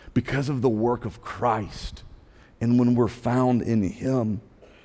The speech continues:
that flesh has been cut off and has been removed from you. And that in that, that you are, are,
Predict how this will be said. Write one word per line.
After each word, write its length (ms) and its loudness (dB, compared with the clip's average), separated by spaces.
that 300 2
flesh 720 0
has 200 -4
been 220 2
cut 260 0
off 420 2
and 100 4
has 140 0
been 260 2
removed 720 2
from 460 -2
you. 220 -2
And 180 2
that 180 0
in 260 2
that, 260 2
that 100 0
you 280 4
are, 200 4
are, 220 0